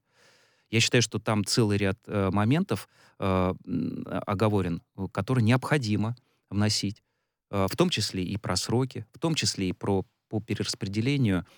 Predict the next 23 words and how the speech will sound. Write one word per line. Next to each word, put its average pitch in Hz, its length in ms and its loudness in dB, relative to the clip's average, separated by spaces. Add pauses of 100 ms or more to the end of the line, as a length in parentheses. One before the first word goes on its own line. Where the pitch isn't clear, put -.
(220)
а, 92 1080 0
а, - 100 -8
полномочий 104 640 0 (300)
между 104 340 2
ветвями 101 440 0
власти, 98 580 -2 (340)
а, 110 140 2
в - 80 0
том 170 200 0
числе 92 360 -2
и - 20 -4
по 98 160 -6
поводу 95 600 0
невозможности 110 640 -2
отторгнуть 135 480 -6
территории 101 640 -2 (480)
от, 104 160 -2 (100)
э, 92 540 2
Российской 101 420 -2
Федерации, 92 540 -2
ответственность 87 500 -6
за 90 120 -6
это, 87 280 -6